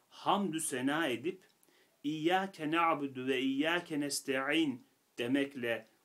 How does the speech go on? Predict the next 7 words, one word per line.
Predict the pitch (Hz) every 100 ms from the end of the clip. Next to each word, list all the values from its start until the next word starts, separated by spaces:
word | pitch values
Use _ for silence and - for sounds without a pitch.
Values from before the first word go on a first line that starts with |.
| -
muinsiz | 123 147 160 160 - 208 190 139
rububiyetine, | 127 120 113 104 104 101 101 - 110 139 202 - _ _ -
şeriksiz | - - 139 135 143 - - 196 165 123 120
uluhiyetine, | 113 113 104 - 110 107 101 110 110 156 202 - _ _ _ -
vezirsiz | 113 123 127 143 160 151 - 214 175
saltanatına | - - 127 123 135 131 127 131 123
karşı | 123 120 117 - 123 110